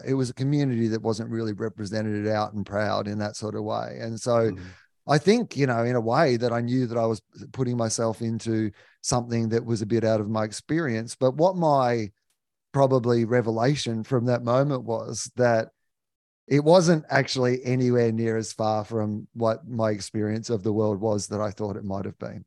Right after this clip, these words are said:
Speaker 1: I kind of
Speaker 2: Mm.
Speaker 1: expected that I would walk into this place and, you know, meet these people who were from a different planet, but really they just felt like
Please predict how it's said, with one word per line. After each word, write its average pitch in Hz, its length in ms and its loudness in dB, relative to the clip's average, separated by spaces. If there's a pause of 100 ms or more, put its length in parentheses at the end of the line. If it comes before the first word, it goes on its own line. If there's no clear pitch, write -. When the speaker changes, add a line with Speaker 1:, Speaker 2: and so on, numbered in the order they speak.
Speaker 1:
I 131 120 0
kind 151 280 2
of 139 80 0
Speaker 2:
Mm. 135 40 4
Speaker 1:
expected 123 560 -2
that 123 100 0
I 117 140 2
would 113 180 -4
walk 113 280 -4
into 104 220 -6
this 113 200 -8
place 110 400 -8
and, 110 240 -8 (560)
you 135 80 0
know, 127 120 4
meet 131 260 0
these 123 180 0
people 117 400 -2
who 120 140 2
were 110 100 -2
from 113 280 -4
a 113 100 -2
different 110 400 -8
planet, 113 440 -6
but 113 180 -6
really 120 500 2
they 113 200 -2
just 107 320 -8
felt 117 240 -2
like 107 280 -4